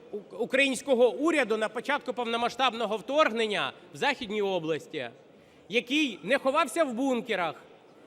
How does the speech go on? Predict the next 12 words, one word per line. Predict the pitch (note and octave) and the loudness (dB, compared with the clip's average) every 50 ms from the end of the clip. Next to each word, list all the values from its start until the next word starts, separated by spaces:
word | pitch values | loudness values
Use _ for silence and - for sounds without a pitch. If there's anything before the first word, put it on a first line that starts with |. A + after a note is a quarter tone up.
| - - | -6 -2
який | G3+ A#3 - A#3+ C#4+ D4 B3+ G3+ | -2 0 0 0 0 0 0 -2
забезпечував | C#3 C3+ B3 A#3+ A#3+ C#4 - - - D4+ D4 C4 - B3 B3 A3+ A3 F#3+ - - - | -2 -2 -2 0 0 -2 -6 -4 -2 -2 -2 0 0 0 0 2 0 0 -2 -6 -10
українські | G#3+ G3+ - A#3+ C#4 D4 D4+ C#4 - - - A#3+ | -8 -4 0 2 2 2 2 0 -2 -2 -4 -6
Збройні | F3+ F3 F#3 A#3+ C#4 C#4 C4 A#3+ B3+ A#3+ | -6 -2 0 2 4 4 4 2 0 -2
Сили | B3 - C#4+ D#4+ F4 E4 C4+ G3 D3 A2+ - - - - - - - - - - - - - - - - - | -4 -4 -4 -2 -2 0 0 -2 -2 -4 -8 -12 -20 -20 -20 -20 -20 -20 -20 -20 -20 -20 -20 -20 -20 -8 -2
першим | - C4+ D4 D#4 C4 - C#4 B3+ A#3 | 2 2 2 2 0 0 -2 0 0
необхідним, | B3 C4 C4+ - - - A#3 A#3 G#3+ E3 D#3 D3+ C#3 A#2 A2 A2 - - - - - - | 0 0 -2 -2 -4 -4 -4 -2 -2 -2 -4 -4 -6 -6 -8 -14 -18 -20 -20 -20 -14 -8
в | F3 | -6
яких | C4 - - F4+ E4+ - - | -4 -2 0 -2 -2 0 0
не | C4+ D#4+ D#4+ | 0 0 2
було | D4 F4 E4+ D#4+ D4+ B3+ G3 D3+ A#2+ C3 | 2 2 2 4 4 4 4 4 0 -4
броніків, | F3+ C4+ D#4 E4 D#4+ D4+ C#4+ C#4+ B3 - C4 A#3 G3+ | -4 0 2 2 4 2 2 -2 -4 -6 -6 -8 -8